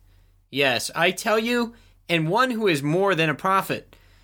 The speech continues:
This is the one about whom it is written, 'Behold, I send my messenger ahead of you, who will prepare your way before you.' Truly I say to you, among those born of women,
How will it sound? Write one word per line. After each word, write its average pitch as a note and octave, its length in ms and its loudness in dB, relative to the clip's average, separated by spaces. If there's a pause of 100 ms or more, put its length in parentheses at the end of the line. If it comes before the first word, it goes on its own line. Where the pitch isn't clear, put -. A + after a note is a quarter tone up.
(160)
This B3 360 0
is A3+ 160 -2
the G#3 80 0
one F3 220 2
about D#3+ 320 0
whom F#3+ 280 0
it E3+ 160 -2
is E3+ 200 0
written, F3 480 0 (340)
'Behold, G3 540 0
I F3+ 100 4
send A3 340 -2
my F#3+ 160 2
messenger F3 640 0
ahead F3+ 300 0
of B2 100 -2
you, G#2+ 280 -2 (480)
who C#3+ 60 -6
will D3 160 0
prepare F#3 500 -2
your F3 200 2
way D#3 280 2
before F3+ 420 0
you.' G#2+ 300 -4 (960)
Truly D4 420 0
I G3+ 180 4
say A3+ 320 0
to A#3+ 120 -4
you, A3 160 2
among F#3 320 0
those F#3 240 2
born G#3 380 0
of F#3+ 160 -2
women, D3 440 0